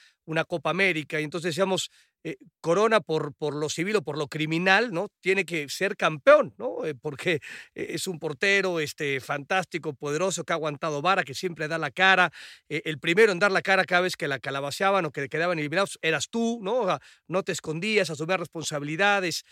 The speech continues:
trabajabas, eres un tipo serio. Decíamos, puta, eh, eh, y por ti, por Domínguez, me parece que era, eh, otro, otro personaje que decíamos,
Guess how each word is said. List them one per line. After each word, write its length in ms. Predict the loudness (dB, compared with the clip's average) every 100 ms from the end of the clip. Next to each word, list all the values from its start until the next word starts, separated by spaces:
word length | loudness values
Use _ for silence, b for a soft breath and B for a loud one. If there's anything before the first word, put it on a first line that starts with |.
| b _
trabajabas, 680 | -6 -4 2 6 6 6 0
eres 140 | -4
un 120 | -6 -8
tipo 260 | -8 -8
serio. 280 | -2 0 0
Decíamos, 280 | 0 -4 -6
puta, 280 | -6 -2 -2 B B -20
eh, 60 | -20 -20 -20 -16
eh, 140 | -16 -10
y 100 | -4
por 200 | -2 0
ti, 160 | 0
por 160 | 2 2
Domínguez, 380 | 2 2 0 -2
me 100 | 0
parece 200 | -2 0
que 80 |
era, 100 | 2
eh, 120 | 2 0
otro, 240 | 0 -2 -2
otro 220 | -2 -2
personaje 380 | -2 0 0 0
que 120 | -2
decíamos, 360 | 0 0 0